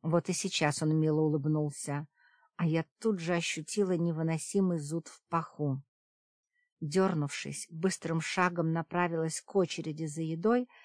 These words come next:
стараясь не привлекать к себе особого внимания.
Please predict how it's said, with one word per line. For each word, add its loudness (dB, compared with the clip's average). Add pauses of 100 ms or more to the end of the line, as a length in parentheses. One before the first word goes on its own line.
(200)
стараясь 4
не 6
привлекать 0
к -20
себе 2
особого 2
внимания. -2